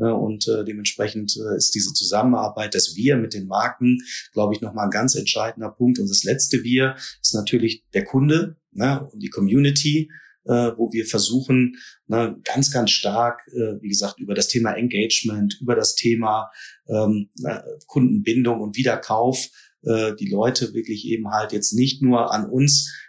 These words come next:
quasi als Verkaufsstelle ein Stück weit eben halt, äh, ich sag mal, in die Köpfe reinzubringen, sondern wirklich, das ist, ne, die neue Art des Beauty-Themas darzustellen. Äh, und vielleicht, um das nochmal zu sagen, ähm, für uns war ganz wichtig,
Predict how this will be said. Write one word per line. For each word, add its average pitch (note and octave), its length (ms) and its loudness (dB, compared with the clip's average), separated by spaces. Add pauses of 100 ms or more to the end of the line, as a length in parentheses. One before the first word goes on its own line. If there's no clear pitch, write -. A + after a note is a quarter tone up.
(200)
quasi A2 220 2
als - 180 2
Verkaufsstelle C3 800 0
ein B2+ 80 2
Stück C3+ 300 -2
weit B2 240 0
eben A#2+ 320 -2
halt, A#2 340 0
äh, A2+ 340 -2
ich - 80 -4
sag - 160 -4
mal, A2+ 100 -4
in G#2+ 60 -2
die G#2 100 -4
Köpfe - 340 -6
reinzubringen, A2+ 640 -2
sondern A2 420 -4 (380)
wirklich, A2+ 340 -2
das A2+ 160 0
ist, A2 320 2
ne, A#2 180 0
die G#2+ 140 -2
neue B2+ 260 4
Art - 460 -2
des A2+ 220 -2
Beauty-Themas A#2 1160 2
darzustellen. A#2+ 840 0 (400)
Äh, A2+ 240 2
und G#2+ 340 -2
vielleicht, A2 300 -2
um A2+ 80 -2
das A#2+ 160 0
nochmal A#2+ 260 -2
zu A2 140 0
sagen, A#2 500 0 (400)
ähm, A2 460 0 (720)
für - 140 2
uns C#3+ 180 4
war C3+ 100 2
ganz - 240 0
wichtig, - 480 -2